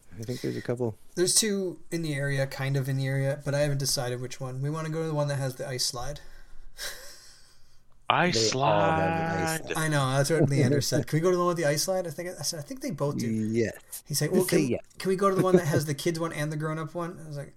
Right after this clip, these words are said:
Speaker 2: "I, I don't
Speaker 1: I think it's the same thing.
Speaker 2: I," he said, "Well, can you go down the grown-up one first to see if it's fast? If it's too fast, I won't go, but if it's not fast, I will go." <laughs>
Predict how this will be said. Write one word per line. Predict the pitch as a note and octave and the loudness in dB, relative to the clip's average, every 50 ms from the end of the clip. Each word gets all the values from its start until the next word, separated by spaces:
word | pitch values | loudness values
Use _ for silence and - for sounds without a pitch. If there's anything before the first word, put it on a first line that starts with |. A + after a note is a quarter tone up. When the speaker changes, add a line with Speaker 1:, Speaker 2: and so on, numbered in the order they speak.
| - - | -18 -12
Speaker 2:
"I, | D3+ D#3 E3+ E3+ - - - - - - - - - - - - - - - - D3+ | -10 -10 -10 -10 -14 -18 -20 -18 -16 -16 -16 -16 -16 -20 -20 -20 -20 -20 -16 -14 -12
I | D3+ | -6
don't | - | -2
Speaker 1:
I | |
think | D#3+ D#3+ D#3+ | -2 0 2
it's | D#3+ B2 | 0 0
the | B2+ | 0
same | A2+ - B2 A#2 A2 | -2 -2 -2 -2 -2
thing. | - - G#2+ F#2+ D#2 - F#3+ - - - - | -4 -4 -6 -6 -6 -6 -10 -16 -10 -4 -4
Speaker 2:
I," | - E3+ - - - - - - - - - - - - | -4 -4 -4 -8 -12 -14 -14 -14 -16 -16 -14 -14 -10 -6
he | D#3+ E3 C#3+ | -2 0 2
said, | C#3 - D#3+ D3+ D3 - - | 4 4 4 2 0 0 0
"Well, | F3 F3+ F3+ E3+ | 0 0 0 0
can | - F3 | -2 -2
you | G3 F#3+ | 0 2
go | G3+ G3 | 2 4
down | G3 F#3+ F#3+ | 4 4 2
the | F3 | 2
grown-up | C#3+ D3 D3+ D#3+ E3 D#3 | 0 0 0 0 0 -2
one | E3+ E3 D#3+ | -4 -4 -4
first | - E3+ E3+ E3 | -2 -2 -2 -2
to | - | -2
see | C#3 - D3+ | -2 0 0
if | C#3 | 0
it's | C#3+ C#3 | 0 -2
fast? | - - C3 C#3+ D3 - | -2 -2 0 0 0 0
If | D3+ C3 | 0 -2
it's | B2+ - | -2 -2
too | - D3+ C#3+ | -2 -2 -2
fast, | C#3 D#3 D#3 D3 - | -2 0 -2 -2 -2
I | C#3+ C3+ | -2 -2
won't | C#3 D3 C#3+ | 0 -2 -2
go, | C#3 D#3+ D#3+ | -2 -2 0
but | D#3 | 0
if | C3+ | 0
it's | B2 - | 0 0
not | C#3 C3 D3 C#3+ | -2 -4 -4 -2
fast, | D3+ D3+ C3+ - | -2 -2 -2 0
I | C3+ C3+ | -2 -2
will | C3 C3+ C#3+ | 0 0 0
go." | D3+ C#3+ - - - - - - - | 0 0 0 -2 -6 -8 -10 -10 -4
<laughs> | - | 2